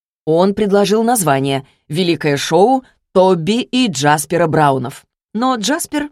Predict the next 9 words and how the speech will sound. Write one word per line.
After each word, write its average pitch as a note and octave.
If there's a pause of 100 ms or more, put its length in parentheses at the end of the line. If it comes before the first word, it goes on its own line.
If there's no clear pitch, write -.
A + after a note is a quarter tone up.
(100)
недовольно G3+
поморщился. D3 (200)
«Браун? D3 (580)
Им F#3
нужно F3+
придумать F3+ (160)
новое F3+
семейное D#3
имя. D3